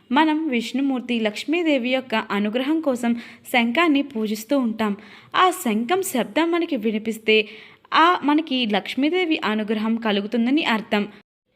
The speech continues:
ఉదయం లేచిన వెంటనే శ-, శంఖం శబ్దాన్ని వింటే కనుక మనకి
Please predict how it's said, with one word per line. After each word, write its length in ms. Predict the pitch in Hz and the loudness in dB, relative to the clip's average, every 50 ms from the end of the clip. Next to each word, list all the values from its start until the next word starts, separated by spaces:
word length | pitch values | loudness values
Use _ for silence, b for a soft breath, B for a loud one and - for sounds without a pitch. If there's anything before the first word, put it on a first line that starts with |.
| b b b b b b b b b b - | b b b b b b b b b b 0
ఉదయం 340 | 214 226 202 277 320 381 392 | 2 2 4 4 4 4 4
లేచిన 340 | 320 269 240 247 240 320 349 349 | 4 4 4 2 2 0 0 2
వెంటనే 320 | 311 269 226 226 220 233 226 226 | 0 0 0 0 0 0 0 -2
శ-, 240 | 226 - 247 247 - - - - | -4 -6 -10 -10 -12 -12 -12 -6
శంఖం 360 | 214 233 208 233 220 349 381 381 | -2 0 0 2 2 0 0 0
శబ్దాన్ని 480 | 381 349 247 240 302 311 311 311 320 311 | 0 -2 0 0 2 2 2 2 2 0
వింటే 320 | 226 226 214 208 208 220 240 | 0 0 -2 0 0 -2 0
కనుక 300 | 233 226 214 208 214 214 208 208 208 B B B B B B - | 0 -2 -2 0 0 0 0 0 -2 B B B B B B 0
మనకి 280 | 302 339 359 - 285 | 0 2 2 0 -2